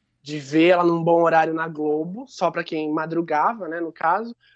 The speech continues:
Só que eu acho que ela é uma apresentadora que ela precisa reinar sozinha. Ela não consegue dar espaço pras outras pessoas. Ela tá tentando interromper toda hora todo mundo,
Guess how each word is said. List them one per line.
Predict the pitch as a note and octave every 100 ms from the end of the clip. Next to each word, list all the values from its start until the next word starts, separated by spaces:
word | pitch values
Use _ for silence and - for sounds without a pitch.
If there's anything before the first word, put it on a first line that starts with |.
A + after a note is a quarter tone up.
| _ _
Só | A#3
que | A#3+
eu | A#3 G3
acho | G#3 B3 A#3+ G3+
que | G#3
ela | F#3+
é |
uma | G3 G3
apresentadora | G3 F#3 F#3 F#3 E3 F3 G3+ A3+ G3 D#3+ C#3+ _ _
que | G3 F#3 - _
ela | F#3+ G#3 A#3
precisa | A#3 A3 - G3+ G3 G#3+
reinar | G#3 F#3+ F#3+ F3 -
sozinha. | G#3+ G#3+ F#3 G3 F#3+ D#3+ - _ _ -
Ela | E3
não | F3
consegue | G3 G#3 - G3 G#3
dar | G3+
espaço | G#3+ - F3+ G3 -
pras | G#3
outras | G3 G3+ -
pessoas. | G#3+ G#3+ A3+ A3+ B3 F3 C#3 - _ _ _
Ela | D#3 E3+
tá | F3+ G3+ G3
tentando | F#3+ G3 G#3+ A3
interromper | A3 G#3+ G3+ G3 G3+
toda | G3+ A3+ A#3 A#3
hora | G3+ G#3
todo | G#3 G3 F#3
mundo, | F3+ A3 A3